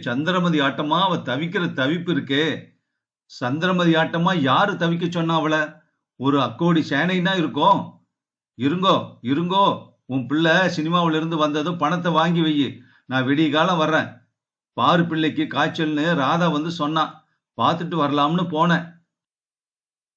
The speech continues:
இந்த கதியில இருக்கு. சமைச்சு நாலு நாள் ஆச்சா அத்தை. இதெல்லாம் என் காதுல போடாத. அவ தலையெழுத்து."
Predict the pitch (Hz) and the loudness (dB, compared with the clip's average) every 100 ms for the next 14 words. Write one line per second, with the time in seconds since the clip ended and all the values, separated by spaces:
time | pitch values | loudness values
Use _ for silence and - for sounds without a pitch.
0 | _ 131 160 165 139 143 208 202 165 - | _ -2 4 4 4 2 2 2 2 0
1 | 151 - _ _ - 123 175 170 160 175 | -6 -8 _ _ -4 0 0 0 0 2
2 | 147 131 160 165 147 196 196 165 127 - | 2 2 2 4 2 2 2 0 -2 -2
3 | 117 139 107 - _ _ _ 117 143 147 | 0 0 -2 -8 _ _ _ -2 0 2
4 | 190 160 165 165 175 180 170 165 160 147 | 2 2 2 2 2 2 2 2 4 2
5 | 104 - _ _ _ _ 117 143 170 160 | 0 -8 _ _ _ _ -2 0 0 2
6 | 175 180 170 135 | 2 2 -2 -4